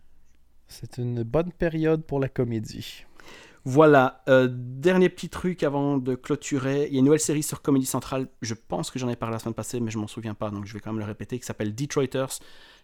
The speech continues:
Speaker 2: Euh, c'est deux mecs qui, qui font de la, de la pub, mais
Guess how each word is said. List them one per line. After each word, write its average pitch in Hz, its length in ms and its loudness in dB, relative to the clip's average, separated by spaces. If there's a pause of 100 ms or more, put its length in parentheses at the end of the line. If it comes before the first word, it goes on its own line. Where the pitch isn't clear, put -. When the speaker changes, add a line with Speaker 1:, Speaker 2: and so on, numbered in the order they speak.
(220)
Speaker 2:
Euh, 107 340 -6
c'est - 240 -6
deux 131 200 2
mecs 139 240 2
qui, 110 460 -6
qui - 120 -14
font 127 240 -2
de 123 60 0
la, 113 360 2
de 110 160 -6
la 120 120 0
pub, 147 280 -2
mais 120 340 2